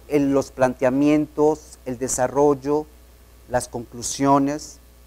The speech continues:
eh, sabe el tiempo de la historia, puede ir del presente al futuro. Por eso es omnisciente, porque lo sabe todo y está en todas partes.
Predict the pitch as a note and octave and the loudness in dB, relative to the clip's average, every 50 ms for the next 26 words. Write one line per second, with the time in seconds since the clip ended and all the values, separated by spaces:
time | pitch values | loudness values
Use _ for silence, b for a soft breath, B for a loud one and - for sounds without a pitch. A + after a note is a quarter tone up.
0 | - - - - - - - - - - - - - - - - - - - - | -20 -20 -20 -20 -20 -20 -20 -20 -20 -20 -20 -20 -20 -20 -20 -20 -20 -20 -20 -20
1 | - - - - - - - - - - - - D3 D3+ D3+ D3+ D3+ - - - | -20 -20 -20 -20 -20 -20 -20 -20 -20 -16 -6 -2 2 2 4 4 2 0 -4 -10
2 | - - - - - - - - E3+ D#3 F3 F#3 F#3 E3 - D#3 C#3 C3 - - | -20 -20 -20 -20 -20 -6 2 4 6 6 6 4 2 0 0 -2 -2 -2 -6 -8
3 | D#3+ D#3+ D#3 E3 E3 E3 E3 D3+ - - E3 D#3+ F3+ F#3+ - - - - - - | -2 4 6 6 6 6 2 0 2 4 6 6 6 4 2 -4 -12 -20 -20 -20
4 | - - - - - - - - - - - - - - - - A#2 A2 B2+ C3 | -20 -20 -20 -20 -20 -20 -20 -20 -20 -20 -20 -20 -20 -20 -20 -20 -10 -6 -4 0
5 | B2+ B2+ A#2+ A2+ - - - - D3+ D3+ D3+ D3+ D3+ D3 D3 D#3 D3+ D3 F3+ A3 | 0 0 0 -2 -4 -6 0 4 6 8 8 8 6 6 6 6 6 6 4 2
6 | - - - - - - - - - - - - - - - - - - - - | 0 -12 -20 -20 -20 -20 -20 -20 -20 -20 -20 -20 -20 -20 -20 -20 -20 -16 -2 4
7 | E3+ F#3 F#3+ F#3 F3+ F#3+ F#3 F#3 - - - - - - - - - - - - | 6 6 6 8 6 6 6 4 2 -2 -8 -20 -20 -20 -20 -20 -20 -20 -20 -20
8 | - C3 A#2+ - - - E3+ F3 E3+ F3 E3+ - - - - - - - - - | -20 -20 -20 -14 -6 -4 -2 0 0 -2 -4 -8 -16 -20 -20 -20 -20 -20 -20 -18
9 | - - C3+ C3 - - C#3+ C3 - - D#3+ D#3 D#3 D#3 D#3+ D#3 - - D#3 D#3 | -12 -8 -8 -8 -6 -4 -4 -4 -2 2 2 4 4 4 0 -2 -6 -4 -2 -2
10 | D#3 D#3+ D#3 - - - - - - - - - - - - - - - - - | -2 -2 -6 -10 -20 -20 -20 -20 -20 -20 -20 -20 -20 -20 -20 -20 -20 -20 -20 -20
11 | - - - - - - - C3 B2+ - - C#3+ B2 - - D3+ D3+ D#3 D3+ D3+ | -20 -20 -20 -20 -12 -4 -2 -2 -2 -2 -6 -12 -12 -8 -2 2 4 4 6 6
12 | D#3+ D#3+ F3 F#3+ - - - - - - - - - - - - - - - - | 6 4 4 2 -4 -18 -20 -20 -20 -20 -20 -20 -20 -20 -20 -20 -20 -10 -2 2
13 | E3+ F3+ G3+ A3 G#3+ B3+ A#3 - A3 F#3+ F#3 F3+ E3+ - - G3 G3+ G#3+ G#3 - | 4 6 6 6 4 2 0 2 2 2 2 2 0 0 2 2 2 2 2 0
14 | F#3 E3 - F3 E3 D3 - E3 D#3 D#3 D3+ - - F#3+ G3 G#3 G3 - - G3+ | 0 2 4 2 2 2 4 4 4 6 6 6 6 6 6 6 4 4 4 4
15 | G3 F3+ G#3 G3+ D#3+ D#3 D3 D3 - - - D#3 D#3+ D#3+ D#3 D#3 D3+ C#3+ B2+ - | 6 6 4 4 2 2 -2 -2 0 0 0 0 0 0 2 2 4 4 2 2
16 | - - A2+ G#2+ - - - - - - | 0 0 0 0 0 -4 -14 -14 -14 -14